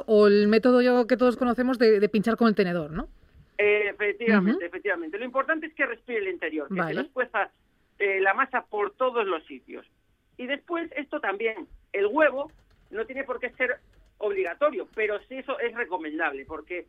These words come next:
Speaker 2: claro, a ver, una empanada, cuanto más brille como el pan, mucho
Speaker 1: Mm.
Speaker 2: mejor, por lo que si vosotros cogéis el huevín batido, o solo, o solo la yema con un poquitito de agua, la batís bien, una brochina, pintáis toda la,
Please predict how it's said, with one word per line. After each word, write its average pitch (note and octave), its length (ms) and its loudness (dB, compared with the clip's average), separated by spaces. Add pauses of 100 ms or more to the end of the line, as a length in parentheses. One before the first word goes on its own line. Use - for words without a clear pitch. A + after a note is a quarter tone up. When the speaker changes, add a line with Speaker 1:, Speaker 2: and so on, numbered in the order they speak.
(320)
Speaker 2:
claro, G#3+ 320 0 (160)
a E3+ 120 -8
ver, E3+ 200 -4 (240)
una A3 200 -2
empanada, A3+ 640 -2 (440)
cuanto F#3+ 420 -6
más G#3+ 260 -4
brille B3 500 -8 (400)
como F#3+ 200 -10
el F#3 100 -2
pan, A3 200 -4 (240)
mucho F#3+ 220 -2
Speaker 1:
Mm. - 20 -8
Speaker 2:
mejor, D#3+ 400 -6
por - 200 -8
lo D3+ 180 -10
que D#3+ 240 -14
si D#3 80 -10
vosotros A3 380 -10
cogéis D#3 360 -8
el D#3+ 80 -4
huevín E3+ 380 -2
batido, F3 500 -4
o G3 160 -6
solo, D#4+ 400 4
o B3+ 120 -2
solo F#4 220 0
la E4+ 140 4
yema D#4+ 320 -2
con C#4 140 -8
un E4+ 100 -8
poquitito D#4+ 400 -10
de D4 120 -8
agua, D#3 340 -4 (460)
la A3+ 160 4
batís B3+ 400 -2
bien, G#3 280 -4 (280)
una D4+ 260 -2
brochina, A3+ 600 -8 (160)
pintáis C4 440 -4
toda C#4 220 -4
la, A3+ 140 -2